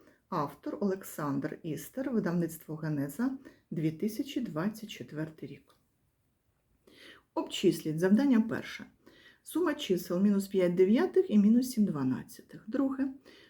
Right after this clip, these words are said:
Сума чисел п'ять цілих одна четверта і мінус сім цілих одна восьма. Третє. Різниця чисел мінус вісім сімнадцятих і один.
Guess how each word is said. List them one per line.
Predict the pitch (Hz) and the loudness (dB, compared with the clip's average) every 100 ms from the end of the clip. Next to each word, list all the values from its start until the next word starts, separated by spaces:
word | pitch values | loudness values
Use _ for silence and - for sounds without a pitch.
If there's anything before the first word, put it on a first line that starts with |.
| _ | _
Сума | - 302 247 | 0 4 4
чисел | - 233 220 214 | 2 -2 0 -2
п'ять | 214 208 - | 2 2 4
цілих | 208 196 185 | 2 2 0
одна | 175 160 | 0 -2
четверта | - - 165 175 - 320 - | -6 -6 -2 -4 -4 -8 0
і | 190 | 0
мінус | 180 170 165 160 | 2 0 -2 -4
сім | 165 160 | -6 -4
цілих | 160 240 226 165 | 0 0 0 0
одна | 156 151 | -2 -4
восьма. | 147 131 - 226 269 - - - - _ _ | -6 -12 -6 -4 -4 -6 -20 -20 -20 _ _
Третє. | - 254 233 233 | 0 2 2 2
Різниця | 233 247 285 - 220 | 0 0 -2 -2 -4
чисел | - 214 208 214 | -2 -2 0 6
мінус | 214 202 190 - | 8 8 4 0
вісім | 175 165 - 160 | 0 0 -2 -8
сімнадцятих | 160 - 175 151 135 - - - - | -6 -6 -2 -2 -2 -6 -12 -14 -10
і | - 160 | -4 -2
один. | 139 160 180 302 | -2 0 2 2